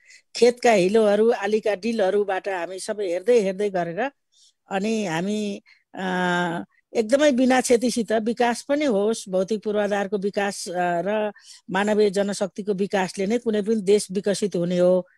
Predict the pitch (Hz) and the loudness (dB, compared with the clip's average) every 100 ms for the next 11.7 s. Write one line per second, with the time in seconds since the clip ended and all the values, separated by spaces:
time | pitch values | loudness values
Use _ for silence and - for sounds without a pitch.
0 | _ _ _ _ 240 269 254 220 - _ | _ _ _ _ 2 4 4 2 -4 _
1 | - 240 269 254 311 302 226 226 240 247 | -4 2 2 2 -2 -2 0 -2 -2 -6
2 | 208 226 226 269 269 220 214 226 233 214 | -6 -6 0 -2 -2 -8 -10 -8 -8 -8
3 | 214 247 247 202 196 - 220 202 214 214 | -2 0 0 0 -8 -6 -8 -4 -4 -2
4 | 214 202 196 196 202 208 185 233 320 _ | -2 -2 -2 -2 -2 -4 -4 -4 -6 _
5 | - - - - 226 233 285 226 220 240 | -20 -20 -14 -8 -6 0 2 2 2 2
6 | 254 233 247 262 269 269 262 233 226 247 | 2 2 2 2 0 -2 -4 -6 -6 -6
7 | 233 226 214 240 226 214 220 220 220 185 | -4 -4 -4 -4 -2 -4 -6 -6 -8 -2
8 | 214 330 294 262 254 208 165 160 139 _ | 0 0 0 0 0 -2 -2 -6 -8 _
9 | _ _ _ _ _ _ _ - 226 240 | _ _ _ _ _ _ _ -14 -6 -2
10 | 247 240 214 185 269 277 269 269 277 277 | -2 -2 -4 -4 -4 -4 -2 -2 0 0
11 | 277 226 214 208 208 202 | -2 -2 -6 -6 -6 -8